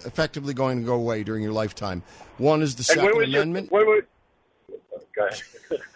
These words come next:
Speaker 2: Wait, wait,
Speaker 1: <laughs> I know.
Speaker 2: wait.
Speaker 1: I love
Speaker 2: When
Speaker 1: you
Speaker 2: was
Speaker 1: for
Speaker 2: your,
Speaker 1: asking.
Speaker 2: when
Speaker 1: Thank
Speaker 2: was
Speaker 1: you.
Speaker 2: your first
Speaker 1: Thank you.
Speaker 2: article? <laughs>
Speaker 1: Yeah, thank you. Thank you. Thank you. I appreciate that, Boots, more than you'll know. Uh, well, the first thing I said is the thing that's gonna go away is, uh, effectively your right to own a gun.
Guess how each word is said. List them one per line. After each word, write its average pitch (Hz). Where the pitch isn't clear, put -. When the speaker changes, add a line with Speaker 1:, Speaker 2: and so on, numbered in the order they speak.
Speaker 2:
Wait, 151
wait, 165
Speaker 1:
<laughs> -
I 156
know. 151
Speaker 2:
wait. 160
Speaker 1:
I 139
love 156
Speaker 2:
When -
Speaker 1:
you 440
Speaker 2:
was 466
Speaker 1:
for 427
Speaker 2:
your, 381
Speaker 1:
asking. -
Speaker 2:
when 403
Speaker 1:
Thank 415
Speaker 2:
was -
Speaker 1:
you. -
Speaker 2:
your 180
first 196
Speaker 1:
Thank 165
you. 185
Speaker 2:
article? -
<laughs> -
Speaker 1:
Yeah, -
thank 165
you. -
Thank 170
you. 110
Thank 156
you. -
I -
appreciate 165
that, 120
Boots, 135
more 156
than 156
you'll 147
know. 120
Uh, 151
well, 190
the 196
first 226
thing 202
I -
said 185
is 160
the 202
thing 185
that's 190
gonna 180
go 170
away 165
is, 160
uh, -
effectively 165
your 147
right 151
to 123
own 123
a 110
gun. 80